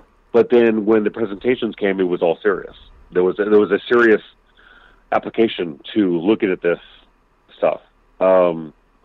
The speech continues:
but as time has gone on, the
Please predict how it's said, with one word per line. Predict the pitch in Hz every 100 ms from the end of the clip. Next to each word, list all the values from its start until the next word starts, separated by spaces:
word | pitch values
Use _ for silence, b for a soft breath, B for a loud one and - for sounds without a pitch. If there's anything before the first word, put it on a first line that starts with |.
| _ _
but | 185 113
as | -
time | 151 190
has | 139
gone | 110 120
on, | 151 95 87 90 _ _ _ _ _ _ _ _ _ _ 101
the | 107 110 104 95